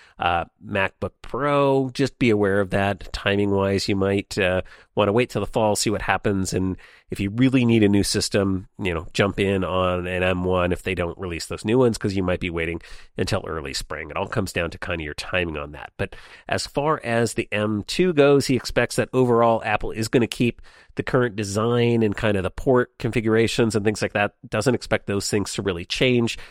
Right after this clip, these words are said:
The update will be mostly internal with M two Pro and M two Max processors and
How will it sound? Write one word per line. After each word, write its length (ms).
The 100
update 360
will 240
be 180
mostly 600
internal 560
with 320
M 180
two 160
Pro 440
and 100
M 160
two 200
Max 680
processors 800
and 540